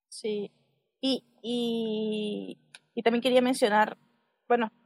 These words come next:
a mí de lo que, digamos, que me trajo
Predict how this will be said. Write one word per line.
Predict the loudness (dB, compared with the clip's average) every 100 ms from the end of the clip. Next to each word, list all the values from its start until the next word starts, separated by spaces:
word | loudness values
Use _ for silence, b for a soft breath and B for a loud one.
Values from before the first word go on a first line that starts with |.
| _ -10 0
a | 2
mí | 4 2
de | 0
lo | 0 -2 -2 -2 -2
que, | -4 -2 -4
digamos, | -6 -6 -8 -10
que | -10
me | -8 -6
trajo | 0 0 0 -4 -6